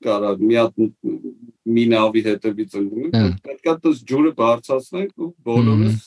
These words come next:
Speaker 1: բարձրանալու
Speaker 2: Հա։
Speaker 1: ենք դրա հետ։
Speaker 2: Այսինքն
Speaker 1: Այսինքն
Speaker 2: ամբողջ
Speaker 1: համարյա չկա նենց, տենց ներկայացուցիչ կարելի ա ասել, մանավանդ բոլոր այն մարդկանցից, որոնք քիչ թե շատ,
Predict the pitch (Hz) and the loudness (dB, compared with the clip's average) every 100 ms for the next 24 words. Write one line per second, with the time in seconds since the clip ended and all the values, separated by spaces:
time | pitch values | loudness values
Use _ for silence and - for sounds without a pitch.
0 | _ _ _ _ _ _ _ - 117 120 | _ _ _ _ _ _ _ -4 -2 -2
1 | 139 127 113 131 120 98 95 101 98 98 | -2 0 2 0 -6 -8 -12 -10 -8 -10
2 | 98 _ _ _ _ _ - 101 139 139 | -12 _ _ _ _ _ -4 0 2 4
3 | 117 120 127 131 - - - - 120 151 | 4 4 4 2 0 -12 -18 -4 0 2
4 | 160 165 175 175 165 156 _ _ _ _ | 2 0 -2 -2 -2 -4 _ _ _ _
5 | - - - 135 135 131 123 110 - 117 | -16 -16 -4 0 2 4 2 -2 -6 0
6 | 120 117 117 - - _ 117 104 - - | 2 0 -2 -12 -20 _ -2 -2 -2 0
7 | 107 110 110 113 113 110 113 98 113 - | 2 2 2 2 2 0 -4 -2 -2 -2
8 | - 104 104 107 107 101 101 101 127 147 | -2 0 2 2 2 2 0 -2 -6 -4
9 | 113 104 107 110 107 104 85 101 104 107 | -4 -2 -2 -2 -4 -4 -2 0 2 0
10 | 104 101 95 - 101 101 - 101 98 104 | 2 2 0 0 0 0 0 -2 0 -2
11 | 101 101 101 95 _ _ - - - 131 | 0 0 0 -4 _ _ -8 -8 -2 -2
12 | - 120 113 113 | 2 0 2 0